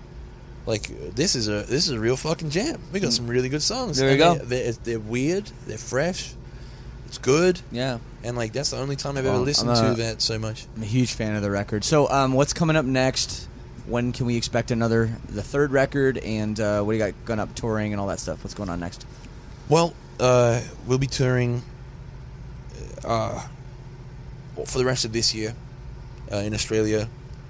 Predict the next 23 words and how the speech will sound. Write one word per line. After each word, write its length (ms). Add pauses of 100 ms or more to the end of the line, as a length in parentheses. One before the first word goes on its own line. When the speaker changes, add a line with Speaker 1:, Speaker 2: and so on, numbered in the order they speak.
(120)
Speaker 1:
Hopefully 280
we 40
get 140
back 160
to 100
America, 460 (1160)
uh, 80
by 120
the 80
end 160
of 80
the 60
year. 200 (500)
Uh, 460 (1200)
there 200
will 120
be, 380 (1600)
you 80
know, 100
we're 140
always 240
writing. 360 (760)
Uh, 380